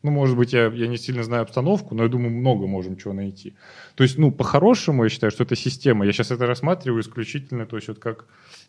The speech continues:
м, не хотел бы именно с психологического аспекта, но вот и физиологический аспект, и социологический. Реальное развитие может быть только когда есть сильный лидер. И этот сильный лидер, особенно в спорте, он не может быть, как бы там он прекрасен не был там в теории, в управлении,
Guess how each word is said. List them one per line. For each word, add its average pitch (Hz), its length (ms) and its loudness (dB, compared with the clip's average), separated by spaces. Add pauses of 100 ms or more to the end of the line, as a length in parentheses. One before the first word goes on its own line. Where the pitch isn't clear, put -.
м, 110 680 -16
не 127 40 -8
хотел 135 320 -2
бы 135 120 -2
именно 127 180 0
с - 60 -12
психологического 139 960 -4
аспекта, 107 480 -6
но 117 80 -2
вот 123 100 -4
и 135 40 -8
физиологический 143 800 -4
аспект, 127 400 -8
и 120 40 -8
социологический. 127 1040 -6 (600)
Реальное 131 360 2
развитие 139 400 -2
может 117 320 -4
быть 110 180 -6
только 120 240 -8
когда 120 260 -6
есть 131 300 -6
сильный 117 260 -6
лидер. 98 380 -10 (320)
И 117 60 -6
этот 135 240 -2
сильный 135 300 0
лидер, 151 300 0
особенно 110 380 -6
в 107 60 -8
спорте, 107 420 -6
он 127 140 0
не 156 80 2
может 151 340 2
быть, 101 160 -6
как 120 200 -2
бы 117 100 -4
там 117 320 -4
он 117 120 -2
прекрасен 117 600 -2
не 107 100 2
был 101 200 0
там 98 300 -2
в 101 120 -18
теории, 123 400 4
в 104 80 0
управлении, 117 760 2